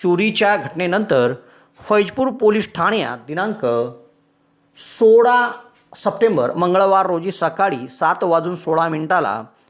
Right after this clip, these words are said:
अज्ञात चोरट्यांविरुद्ध चोरीचा गुन्हा दाखल करण्यात आला आहे. बामनोद तालुका यावल या गावात आमोदा रोडवर पवन ट्रेडिंग कंपनी आहे. या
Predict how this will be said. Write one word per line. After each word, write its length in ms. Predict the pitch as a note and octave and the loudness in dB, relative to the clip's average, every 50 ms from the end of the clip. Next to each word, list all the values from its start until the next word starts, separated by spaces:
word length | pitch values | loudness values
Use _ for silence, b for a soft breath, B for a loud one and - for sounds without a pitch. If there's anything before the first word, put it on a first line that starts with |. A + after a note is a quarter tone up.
| b b | b b
अज्ञात 360 | - F#3 D3 C#3 F3+ A3 A3 A#3 | -4 -4 -2 -2 -2 -2 -2 -4
चोरट्यांविरुद्ध 800 | A3 - G3+ F3 E3+ F3 E3+ E3+ E3 D#3+ E3+ D3 C3 E3+ G3+ A#3 A#3 - - _ - | -6 -6 -8 -4 -4 -4 -2 -2 -2 -2 -2 0 0 0 0 0 -2 -6 -16 _ -4
चोरीचा 320 | F3+ E3+ E3 E3 E3+ F3 | -2 -2 -2 0 0 0
गुन्हा 240 | D#3+ D3+ D#3+ D#3+ F3+ | 0 0 0 0 0
दाखल 280 | D#3 D3+ D3 - D#3 D#3+ | 0 0 -2 -2 -6 -6
करण्यात 360 | C#3+ D3 D3 D3 D3 - D3 | -4 -6 -4 -4 -4 -2 -2
आला 160 | C#3+ C#3 C#3+ | 0 2 2
आहे. 300 | C#3+ D3 C#3+ D3 D3 B2+ - - - _ _ _ _ _ _ _ _ _ _ _ _ _ _ _ _ _ _ _ b b b b b b b b b b b b b b b b b - | 2 2 2 0 -2 -2 -6 -12 -20 _ _ _ _ _ _ _ _ _ _ _ _ _ _ _ _ _ _ _ b b b b b b b b b b b b b b b b b 0
बामनोद 400 | D#3 G3 G3+ G#3 A3 A#3+ B3+ B3+ B3+ | 2 2 2 2 0 -2 -2 -2 -2
तालुका 260 | G#3+ F#3+ G#3 G#3 G#3+ | -2 -2 -2 0 0
यावल 480 | G#3 F#3+ E3+ D#3+ E3+ F#3 G#3+ F3 A#2 G#2+ C3 C#3+ | 0 2 2 2 2 0 -2 -4 -6 -8 -12 -12
या 340 | D#3+ D#3 E3 E3+ E3 E3 D#3+ - C3 B2 | -6 -2 0 0 0 0 -4 -6 -10 -6
गावात 440 | C#3 B2 C#3+ E3 E3+ C#3+ G2 - - - | -4 -2 0 0 0 0 0 -4 -6 -2
आमोदा 400 | - D3+ D3 D3 E3 F3 F#3 F#3+ | -2 0 0 0 0 2 2 2
रोडवर 460 | F3 D#3+ E3 G3 F#3+ C#3 A2+ A2+ A2+ A2 A#2 - _ _ _ _ | 2 2 0 0 -2 -2 -4 -6 -8 -10 -14 -20 _ _ _ _
पवन 280 | - D#3+ D#3+ E3+ F#3+ G3+ | 0 2 2 4 2 0
ट्रेडिंग 360 | G3 - E3 D#3 D#3 E3 F3+ | 0 -2 -2 0 0 -2 -4
कंपनी 500 | E3+ - D3+ C#3 C3+ A2+ C#3+ C3+ C#3 C#3 | -4 -4 -4 -4 -2 -2 -2 -2 0 0
आहे. 360 | C#3 C#3+ C#3 C#3+ C#3 A#2+ G#2+ G#2+ - _ _ _ _ _ _ _ _ _ _ _ _ | 0 0 0 0 -2 -2 -4 -8 -14 _ _ _ _ _ _ _ _ _ _ _ _
या 380 | B2+ C#3+ D3+ D#3 E3+ E3+ E3+ | -4 0 2 2 2 2 0